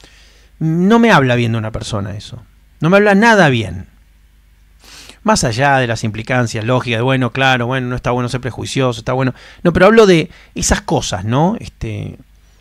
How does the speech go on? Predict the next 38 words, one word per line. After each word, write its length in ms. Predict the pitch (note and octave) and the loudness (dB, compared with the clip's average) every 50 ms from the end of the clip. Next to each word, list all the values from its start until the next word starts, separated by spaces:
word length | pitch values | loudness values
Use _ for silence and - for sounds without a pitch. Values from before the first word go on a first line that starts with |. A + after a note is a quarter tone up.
| _ _ _ _ - - - | _ _ _ _ -20 -8 -4
una 180 | C4+ B3+ F#3+ | -2 -2 2
cosa 240 | C#3 D#3+ F3 D3 C#3 | 2 2 4 4 4
es 160 | C#3+ C#3 - | 2 2 -2
una 160 | - C3+ A2+ G2+ | -6 -8 -6 0
alergia, 560 | A#2 D#3+ F#3+ F3+ C#3+ G2+ - - A#2+ A#2+ C3 | 4 6 6 6 6 2 -2 -8 -8 -8 -8
una 220 | C3+ C#3 C3 C3+ A#2+ | -6 -6 -6 -4 -4
cosa 220 | D3+ D3+ - D3+ | -6 -4 -4 -2
es 80 | B2+ A#2 | -2 0
"no 100 | C3+ D3+ | 0 0
me 80 | D3 | 0
gustan 280 | D3 D3+ C#3 - D3 C#3+ | -2 -2 -2 -2 -2 -2
estos 240 | C#3+ - - A#2+ - | 0 -2 -2 -2 0
sabores". 800 | - A2 A2 C3+ F3 G#3 F#3 C#3+ A#2+ G2 - - - - - _ - - _ _ _ _ - - - - - - | 0 2 6 6 8 8 8 6 4 0 -4 -6 -8 -10 -12 _ -20 -20 _ _ _ _ -20 -20 -20 -20 -18 -6
Pero 180 | - B2+ B2+ A#2 | -4 -4 -2 -2
tener 240 | - C#3 F3+ A#3 | -2 0 0 0
esas 260 | D4 - F3 C#3 - D#3+ | 2 2 0 2 2 4
ideas, 300 | E3 G#3 A3+ G#3 - - - - - - | 6 6 6 4 2 -2 -10 -20 -14 -2
o 100 | - D#3 | 2 4
vino 140 | F#3 G#3 A3 | 6 6 6
esos 220 | G#3 - D3+ B2+ | 6 6 4 2
chicos, 380 | - - D3 B2 - - G#2 G2+ | 2 0 -2 -2 -2 -4 -4 -4
¿no? 320 | A2 C3 D#3+ G#3 B3 - - - - - - - - | -2 -2 -4 -4 -6 -10 -14 -18 -20 -20 -20 -20 -20
Que 100 | - - | -10 -4
medio 200 | A#2 D3 F3 F#3+ | 0 2 4 4
me 80 | E3 C#3+ | 4 4
fastidiaban, 720 | - - A#2+ - - A#2 B2 C#3 C#3+ B2+ G#2+ G2 G2 G2+ | 4 2 0 0 0 0 2 4 4 4 4 2 0 -2
que 80 | G2 G#2+ | -4 -4
tienen 220 | A2+ D3 D3 C#3 | -2 0 0 0
quince 280 | B2+ - D3+ D3 - F3 | 0 0 -2 0 0 2
años. 80 | F3 E3 | 2 4
"No, 60 | F3 | 4
él 120 | G3 G3+ G3+ | 4 4 4
come 220 | - A#3 A3+ G3+ | 4 4 4 4
solo 260 | - - A3 G#3+ G3 | 2 4 4 4 4
tostado". 540 | - E3+ B2+ - - - D3+ A2+ G#2 G2+ G#2 | 4 0 -2 -2 0 0 0 0 0 -2 -4
¿Vieron 160 | D3 G#3 A#3 | -2 -2 -2
esos 180 | F#3+ - B2 - | -2 -2 -4 -4
pibes? 340 | - G2+ - - - C3 | -4 -4 -4 -4 -4 -6